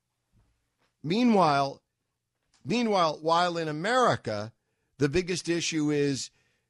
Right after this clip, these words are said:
did a candidate for the United States presidency say to a girl,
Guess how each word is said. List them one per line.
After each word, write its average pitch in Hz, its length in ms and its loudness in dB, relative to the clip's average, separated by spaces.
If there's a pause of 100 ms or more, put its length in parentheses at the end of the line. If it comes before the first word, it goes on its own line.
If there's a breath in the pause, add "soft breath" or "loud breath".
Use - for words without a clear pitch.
(120)
did 143 160 -4
a 139 80 -4
candidate 208 640 -4
for 185 120 -14
the 175 120 -10
United 160 480 -2
States 151 360 -6
presidency 104 960 -6 (1900)
say 160 560 2
to 143 200 -8
a 135 40 -6
girl, 131 640 0